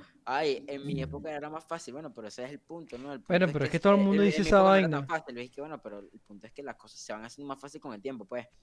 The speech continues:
Speaker 1: Hace dos millones de años, no sé cuánto, marico, la gente, eh, veía cómo coño comía y, marico, escribían en las paredes locuras y el ser humano
Speaker 2: <laughs>
Speaker 1: no existía, no sé, cualquier cosa, no sé qué decir, ¿me entiendes? Pero me entienden.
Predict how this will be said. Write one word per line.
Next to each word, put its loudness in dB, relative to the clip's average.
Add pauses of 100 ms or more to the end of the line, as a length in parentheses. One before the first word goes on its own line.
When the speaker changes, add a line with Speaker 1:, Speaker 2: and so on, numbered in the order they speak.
(420)
Speaker 1:
Hace -4 (1040)
dos 2
millones 0
de -2
años, -8
no -10
sé -6
cuánto, -4
marico, -8
la -8
gente, -10
eh, -10 (300)
veía -6
cómo -12
coño -10
comía -10
y, -8
marico, -12
escribían -10
en -16
las -12
paredes -8 (380)
locuras -6
y -6
el -10 (120)
ser -2
humano 0
Speaker 2:
<laughs> -12
Speaker 1:
no -10
existía, -12
no -10
sé, -10
cualquier -10
cosa, -12
no -12
sé -8
qué -10
decir, -10
¿me -16
entiendes? -10
Pero -20
me -14
entienden. -12